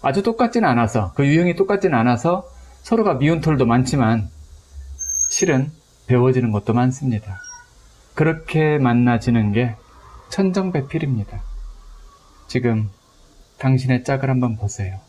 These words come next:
떠올려 보세요. 무엇을 가르쳐 주러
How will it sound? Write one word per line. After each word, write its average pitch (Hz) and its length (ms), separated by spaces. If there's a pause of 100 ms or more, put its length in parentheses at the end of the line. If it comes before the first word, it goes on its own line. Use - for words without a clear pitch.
(1040)
떠올려 143 360
보세요. 98 380 (580)
무엇을 165 640
가르쳐 135 460
주러 120 340